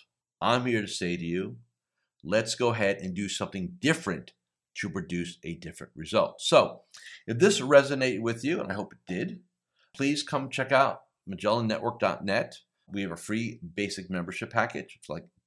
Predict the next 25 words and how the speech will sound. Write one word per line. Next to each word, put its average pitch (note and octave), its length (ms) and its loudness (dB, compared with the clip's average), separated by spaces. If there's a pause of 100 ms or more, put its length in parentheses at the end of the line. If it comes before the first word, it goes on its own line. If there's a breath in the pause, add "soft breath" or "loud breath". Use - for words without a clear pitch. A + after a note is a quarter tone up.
totally, G#2+ 320 0
like, E2 160 -6
free. F2+ 160 -8
Like, F2+ 240 -6 (240 loud breath)
I - 40 2
just C#3 220 -8
wanna A#2 320 -2
add F#2+ 280 -2
value D#2+ 300 -4
to - 160 -16
you, - 120 -20 (340)
period. - 280 -6 (560 soft breath)
And B2 160 -4
then G3 240 2
if - 180 -4
you E3+ 80 0
like, A2 320 2
we're A2+ 140 -2
gonna C3+ 160 -2
invite A2+ 320 4
you B2+ 60 -6
to A#2+ 140 -8
a G#2+ 60 -4
thirty-day A#2 540 -2
trial E2+ 640 -2